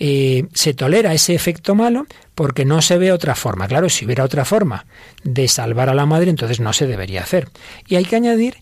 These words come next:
que la madre es libre de decir, como han dicho varias madres, alguna de ellas canonizada, es libre de decir, "Pues mire, yo prefiero arriesgarme y a mí no me operan hasta que nazca mi niño".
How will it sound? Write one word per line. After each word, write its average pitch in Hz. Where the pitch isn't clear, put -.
que 131
la 101
madre 196
es 131
libre 196
de 160
decir, 151
como 107
han 120
dicho 170
varias 110
madres, 170
alguna 117
de 139
ellas 151
canonizada, 165
es 131
libre 131
de 123
decir, 120
"Pues 107
mire, 131
yo 120
prefiero 120
arriesgarme 185
y 180
a 120
mí 120
no 127
me 139
operan 139
hasta 143
que 104
nazca 101
mi 104
niño". 190